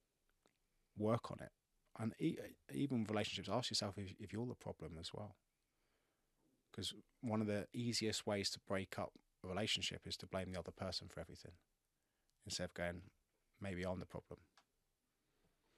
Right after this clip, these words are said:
So they're all, you know, none of this is easy. It's not. I'm not saying that it's, it's easy at all, but there's a quote which I've got on my bag and I say to people all the time, and it is, "Hard things,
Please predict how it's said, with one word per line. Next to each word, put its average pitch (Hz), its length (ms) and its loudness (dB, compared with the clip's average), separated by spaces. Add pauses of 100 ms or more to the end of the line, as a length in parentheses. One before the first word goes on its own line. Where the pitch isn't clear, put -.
(1040)
So - 140 0
they're 113 140 2
all, 131 360 8 (180)
you 131 100 2
know, 107 80 4
none 139 260 6
of 160 140 2
this 113 240 6
is 110 120 2
easy. 117 460 0 (600)
It's - 120 -6
not. 131 260 2 (320)
I'm 104 100 -2
not 107 180 4
saying 120 300 6
that 92 200 -2
it's, - 280 -6 (120)
it's 92 200 0
easy 95 260 2
at - 180 0
all, 113 180 4
but 90 180 0 (360)
there's 104 200 -2
a 104 60 0
quote - 340 6
which - 360 6
I've 101 80 -4
got 87 120 -4
on 90 80 -2
my 92 100 0
bag 123 480 10
and 95 100 -2
I 90 40 0
say 101 180 -4
to - 60 -12
people - 360 -6 (580)
all 107 140 2
the 95 80 0
time, - 280 0 (400)
and 104 140 0
it 98 140 -4
is, 98 380 -2 (800)
"Hard 120 280 8
things, 95 500 0